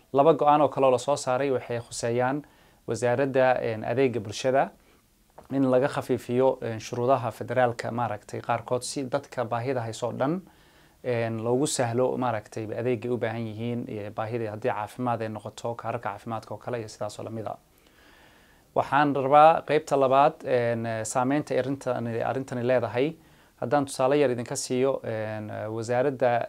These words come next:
een, shaqo abuurka oon anigu joogo, een,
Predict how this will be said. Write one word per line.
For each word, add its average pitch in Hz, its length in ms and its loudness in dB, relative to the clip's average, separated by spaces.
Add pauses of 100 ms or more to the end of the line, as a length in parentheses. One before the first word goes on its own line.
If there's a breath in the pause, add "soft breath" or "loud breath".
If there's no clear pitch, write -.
(140)
een, 107 320 -8
shaqo 117 240 -4
abuurka 131 560 0
oon 120 160 -4
anigu 120 240 -2
joogo, 117 420 -2 (760 soft breath)
een, 110 500 -2